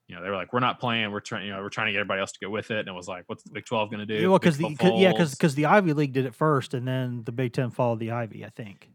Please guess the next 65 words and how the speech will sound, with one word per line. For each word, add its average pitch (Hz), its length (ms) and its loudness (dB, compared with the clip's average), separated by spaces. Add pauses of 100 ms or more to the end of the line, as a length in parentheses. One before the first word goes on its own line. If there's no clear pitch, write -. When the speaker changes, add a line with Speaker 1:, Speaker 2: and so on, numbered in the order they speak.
Speaker 1:
And, 113 280 -12
uh, 110 380 0
it 113 60 -4
was 113 140 -4
the 95 80 -10
mac 107 400 -2
that 92 80 -8
did 95 140 -12
it - 100 -16
first, 98 320 -4
but 95 120 -16
the 90 60 -14
mac, 101 380 -6
you 87 80 -16
know, 90 200 -20 (180)
they, 95 160 -16
they 104 140 -12
don't, 98 240 -14 (120)
they 113 60 -10
don't 107 100 -8
have 95 100 -14
any 85 100 -10
funding 98 420 -6
over 87 140 -12
there. 87 200 -12
Speaker 2:
The, 160 200 6
the, 151 220 4
the 160 140 6
mac, 196 300 6
Speaker 1:
Um, 165 100 -2
Speaker 2:
the 156 80 10
mac 196 280 8
is 165 180 4
to 165 80 0
the 131 100 0
Big 139 220 4
Ten 147 220 4
as 123 140 0
the 123 100 -4
Sun 127 220 -2
Belt 123 180 4
is 117 120 0
to - 100 -6
the 110 120 -4
S 104 140 -10
E 107 60 -10
C. - 240 -16 (420)
Speaker 1:
Uh, 95 300 -10
you 110 160 -8
know, 90 200 -8
and 92 120 -14
so, 90 380 -8 (260)
uh, 95 60 -4
you 92 160 -8
know, 90 160 -10
the 90 40 -16
Big 113 180 0
Ten, 98 360 0 (160)
you - 360 -18
know, 95 60 -14
we 98 60 -10
could 95 80 -6
have 90 140 -2
a - 20 -12
whole 92 280 -6